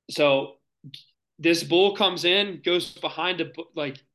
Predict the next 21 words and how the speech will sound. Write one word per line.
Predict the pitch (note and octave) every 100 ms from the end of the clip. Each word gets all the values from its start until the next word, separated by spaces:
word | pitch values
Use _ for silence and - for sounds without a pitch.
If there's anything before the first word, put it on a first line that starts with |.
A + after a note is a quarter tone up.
| _
you | _ D#3
know, | D3
no | E3+ G3
shot | - F3
opportunities | F3 F3 F3+ E3+ E3
'cause | D#3+
there | C3+
was | C3
a |
bunch | C3+ D3
of | D3 C#3+
bushes. | C3+ C3 D3 C3+ - -
Gary | C#3 C#3
was | C3+
kind | - C3+
of, | B2+
like, | B2+ B2
behind | - B2+ B2+
some | B2+ A#2+
bushes. | A#2+ C3 A#2+ C3 - _ _ _ _ _ _
Um, | D3 C#3 B2 A#2